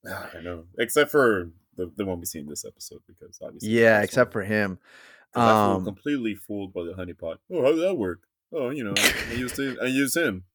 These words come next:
Speaker 1: They don't need, they don't need you in your life. "How do you know?" "Oh, because I used him."
Speaker 2: Which one was this?
Speaker 1: The fucking dude, the fur, the redhead dude. It was co-,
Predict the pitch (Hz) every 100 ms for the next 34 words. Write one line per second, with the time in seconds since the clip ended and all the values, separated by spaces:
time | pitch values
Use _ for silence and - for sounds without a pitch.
0 | _ _ _ _ - 135 185 175 165 156
1 | 165 185 175 180 175 147 135 123 160 117
2 | 120 123 127 143 180 95 127 143 151 175
3 | 190 147 113 98 101 _ _ _ _ _
4 | _ _ _ _ _ 135 127 _ _ _
5 | _ _ _ _ _ _ _ _ 139 170
6 | 254 262 359 392 392 - _ _ _ _
7 | _ _ _ 110 - 135 - 156 147 120
8 | 117 - 131 139 117 110 131 135 113 107
9 | 101 92 92 _ 101 90 120 - -